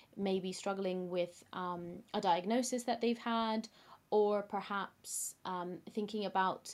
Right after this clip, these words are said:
the, the conditions and the symptoms that you've mentioned, what kind of advice would you give to somebody who's been given a diagnosis and they're struggling with it, or to,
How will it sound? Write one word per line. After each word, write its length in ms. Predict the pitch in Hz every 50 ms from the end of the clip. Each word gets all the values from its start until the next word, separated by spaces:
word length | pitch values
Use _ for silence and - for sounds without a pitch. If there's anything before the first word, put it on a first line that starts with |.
| 196 -
the, 340 | 190 180 175 170 170 - - - -
the 500 | 190 185 180 175 170 165 160 165 160 - - - -
conditions 680 | - 202 185 202 196 - - 196 190 190 190 190 180
and 280 | - - 175 185 185 -
the 80 | 185
symptoms 460 | 185 - 214 202 - - - 190 185 -
that 120 | 175 -
you've 220 | 180 190 180 170
mentioned, 580 | 190 185 185 190 185 - - - 190 180 180 180 - - - - - -
what 120 | 226 220
kind 160 | - 226 220
of 80 | 214 196
advice 400 | 202 190 202 196 190 190 - -
would 100 | 196 175
you 60 | 190
give 180 | 180 190 185 -
to 100 | - 190
somebody 340 | - 190 185 180 170 180 180
who's 260 | 175 190 190 180 165
been 200 | - 180 175 180
given 220 | 180 208 190 202
a 60 | 196 175
diagnosis 540 | 185 180 175 175 175 180 180 - 180 170
and 80 | 180 175
they're 100 | 170 175
struggling 400 | - - 208 202 208 196 180 175
with 140 | 170 170 -
it, 180 | 175 175 - - - - - - - - - -
or 260 | 214 226 220 214 208
to, 540 | 202 - - - 214 196 190 185 185 180 180